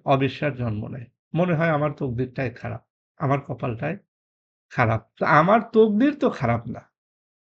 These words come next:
আমার স্বপ্ন, পরিকল্পনা এবং আকাঙ্ক্ষা যখন পূরণ হয় না, তখন এই ধরনের একটা অভিব্যক্তির জন্ম নেয়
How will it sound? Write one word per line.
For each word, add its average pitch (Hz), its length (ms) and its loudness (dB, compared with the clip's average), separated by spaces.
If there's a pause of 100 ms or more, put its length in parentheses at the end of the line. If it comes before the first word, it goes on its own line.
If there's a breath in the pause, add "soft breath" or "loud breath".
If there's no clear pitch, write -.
(220)
আমার 156 300 6
স্বপ্ন, 170 580 2
পরিকল্পনা 151 800 0
এবং 139 220 -2
আকাঙ্ক্ষা 208 580 2
যখন 190 380 -2
পূরণ 254 340 2
হয় 120 180 2
না, 113 200 -6 (380)
তখন 226 300 8
এই 190 160 10
ধরনের 170 380 0
একটা 147 220 -4
অভিব্যক্তির 139 720 -2
জন্ম 120 340 -4
নেয় 110 240 -4